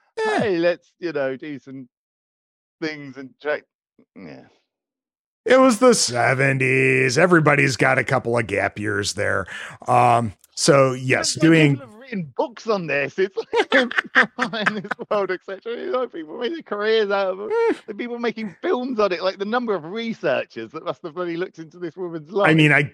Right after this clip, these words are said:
Speaker 1: guess they didn't think it was that important. I don't know.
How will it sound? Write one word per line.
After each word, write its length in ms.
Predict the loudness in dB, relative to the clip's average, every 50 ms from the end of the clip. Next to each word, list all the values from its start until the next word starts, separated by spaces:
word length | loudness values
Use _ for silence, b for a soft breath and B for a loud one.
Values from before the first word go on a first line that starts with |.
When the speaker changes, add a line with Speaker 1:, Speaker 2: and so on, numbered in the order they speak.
| _ _ _
Speaker 1:
guess 300 | 2 2 2 4 2 4
they 160 | 6 6 6
didn't 320 | 6 6 4 4 4 2 2
think 200 | 2 2 4 4
it 60 | 4
was 220 | 6 6 6 6
that 200 | 6 6 6 6
important. 680 | 4 4 2 2 2 2 2 0 0 -2 -6 -8 -8 _ _ -6
I 140 | -4 -2 -2
don't 160 | -4 -4 -8 -8 -8
know. 280 | -8 -6 -6 -8 -8